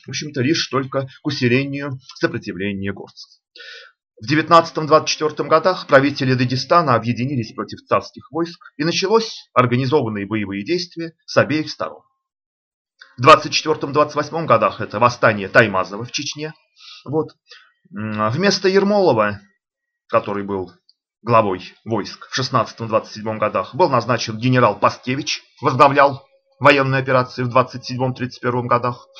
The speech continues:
И, наконец, в двадцать восьмом году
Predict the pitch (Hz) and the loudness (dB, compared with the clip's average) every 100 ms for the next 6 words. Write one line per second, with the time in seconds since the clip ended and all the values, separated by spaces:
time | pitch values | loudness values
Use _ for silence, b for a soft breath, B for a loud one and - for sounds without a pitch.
0 | B B 196 180 185 175 - b b 123 | B B 2 4 4 0 -4 b b -4
1 | 135 147 143 143 123 135 131 113 95 87 | 6 6 6 -4 2 2 2 -4 -4 -6
2 | - 131 107 170 | 2 4 4 0